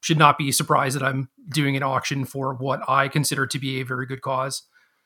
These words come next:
And, uh, basically since the last auction, whenever I see something cool, I try and pick it up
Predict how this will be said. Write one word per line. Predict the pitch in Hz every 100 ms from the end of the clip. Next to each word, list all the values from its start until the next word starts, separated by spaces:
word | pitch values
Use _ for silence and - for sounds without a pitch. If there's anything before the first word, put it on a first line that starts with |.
| _ _ -
And, | 147 151 151 151 151 - -
uh, | 135 139 139
basically | 185 208 180
since | 202 185
the | 165
last | 139 143 160 -
auction, | 156 - 143 135 147 - _
whenever | 151 147 139 147 147
I | 139
see | 139 156
something | 170 160 135
cool, | 220 208
I |
try | 151 156
and | 160
pick | 156
it | 156
up | 156 -